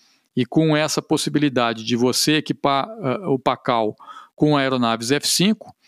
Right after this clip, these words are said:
é, se questionava em qual, a, a localidade, qual base do, do Brasil seria adequado colocar um esquadrão de F cinco, né? Então, as missões de Chavante,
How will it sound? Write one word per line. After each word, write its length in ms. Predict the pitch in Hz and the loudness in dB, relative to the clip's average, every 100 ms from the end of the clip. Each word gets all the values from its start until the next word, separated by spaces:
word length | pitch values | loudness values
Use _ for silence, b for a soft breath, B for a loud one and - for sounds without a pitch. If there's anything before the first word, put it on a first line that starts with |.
| b b b - | b b b -4
é, 360 | 139 135 135 | 0 0 0
se 180 | - 170 | 0 0
questionava 800 | 175 165 208 196 143 165 151 120 | 0 2 2 2 2 2 2 2
em 140 | 123 | 0
qual, 520 | - 139 151 175 185 139 | 0 2 4 2 2 0
a, 140 | 131 - 127 - | -2 -2 -4 -6
a 40 | |
localidade, 880 | 156 139 139 147 147 160 123 135 139 | 0 2 2 0 -2 0 2 0 -4
qual 240 | - 123 135 | 0 0 0
base 480 | 117 127 151 131 | 0 2 2 0
do, 120 | 123 123 - - | -2 -2 -4 -2
do 120 | 127 | 0
Brasil 600 | 139 143 107 127 151 170 B B B B | 2 0 0 2 2 -2 B B B B
seria 560 | - 156 139 147 151 | 0 2 4 4 2
adequado 540 | 151 165 - 131 139 156 | 0 -2 2 0 2 0
colocar 480 | 165 156 - 131 | 2 2 0 0
um 100 | 131 | 2
esquadrão 480 | 131 - 147 127 131 | 0 0 -2 0 0
de 140 | 131 147 | 2 0
F 100 | - | 0
cinco, 340 | 131 113 - | 0 0 -2
né? 120 | 110 | -6
Então, 300 | 120 120 127 123 B B | -2 0 0 -2 B B
as 200 | 135 123 | -4 0
missões 440 | 143 - 156 151 127 | 2 2 2 0 0
de 100 | 139 | 0
Chavante, 600 | 147 120 123 123 - | 0 0 0 0 -2